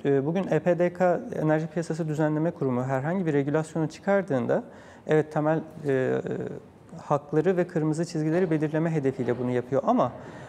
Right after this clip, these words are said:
e, o teknolojinin sağladığı imkanları, e, ülke menfaatine, e, çevirebilme hedefiyle yaptığı şeyler, e, regülasyonlar. Biz eğer, e, oradaki teknolojiyi, e,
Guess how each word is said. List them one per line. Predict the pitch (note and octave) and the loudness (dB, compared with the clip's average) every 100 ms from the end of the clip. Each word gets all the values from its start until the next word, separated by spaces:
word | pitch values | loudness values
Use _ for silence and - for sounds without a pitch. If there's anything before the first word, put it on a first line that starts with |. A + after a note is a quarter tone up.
| - - | -12 -2
e, | B2+ A#2+ - | 2 2 2
o | F3+ | 2
teknolojinin | A3 G3+ G3+ F#3 F#3 | 2 0 0 2 0
sağladığı | F3+ F3 E3+ F3+ G3+ | 2 4 4 4 2
imkanları, | E3 E3+ F#3+ F#3 F3+ G3+ C#4 - - D3 | 2 0 2 2 2 0 -2 -6 -6 2
e, | C3+ B2+ - - | 2 2 -4 -4
ülke | C#3 E3+ | -2 2
menfaatine, | A3+ F#3+ D#3 B2+ B2 D3 F#3 A3+ C4 C#3 | 2 2 2 2 2 0 0 -2 -6 -2
e, | C#3 C3 C#3 - - D#3 C#3+ - | 2 2 0 -2 -6 -10 -14 -8
çevirebilme | - D#3 E3+ E3 F3 F3+ | 0 2 4 4 2 2
hedefiyle | E3 D3+ D#3+ E3 C#3 | 0 0 0 2 4
yaptığı | A#2 - B2 A2+ - - - | 2 0 -2 -2 -6 -14 -4
şeyler, | B2 A#2 A#2+ - - - - - - | 0 0 -2 -8 -20 -20 -20 -20 -4
e, | B2 | 2
regülasyonlar. | A#2+ A#2 C3 B2 A#2+ - A#2+ A2+ A2+ - - - - - | 4 4 2 2 0 0 -2 -2 -4 -12 -20 -20 -20 -10
Biz | B2 E3+ G#3 - | -2 0 0 2
eğer, | E3+ E3+ E3 - - E3+ | 2 4 2 -4 -6 0
e, | C3+ C3 - | 2 2 4
oradaki | D3+ E3 G3+ | 4 2 -2
teknolojiyi, | - D#3+ E3 D#3+ D3+ C#3+ B2 B2 - - - - - - - - - - | -2 -2 0 0 2 0 -2 -4 -16 -20 -20 -20 -20 -20 -20 -20 -10 -4
e, | B2+ B2 A#2+ A#2+ | -2 -2 -2 -4